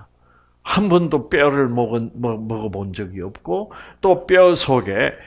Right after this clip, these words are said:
인이나 칼슘 성분이 풍부하게 들어있다는 사실도 기린은 모른다. 아, 모른다. 누구만 안다? 하-, 하나님만 아는 거예요. 그거는 초자연적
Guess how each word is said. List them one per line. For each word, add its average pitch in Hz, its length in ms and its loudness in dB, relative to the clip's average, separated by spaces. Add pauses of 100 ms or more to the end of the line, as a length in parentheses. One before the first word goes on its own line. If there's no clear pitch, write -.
(180)
인이나 113 380 -2
칼슘 117 480 -8
성분이 104 600 -10
풍부하게 107 600 -6
들어있다는 110 540 -12
사실도 127 640 -8
기린은 117 580 -8 (640)
모른다. 98 720 -12 (920)
아, - 220 -18 (680)
모른다. 143 500 -18 (840)
누구만 120 520 -2
안다? 113 440 -8 (1300)
하-, 101 320 -10
하나님만 87 760 -12
아는 95 100 -18
거예요. - 480 -20 (300)
그거는 104 440 -12
초자연적 120 1160 -8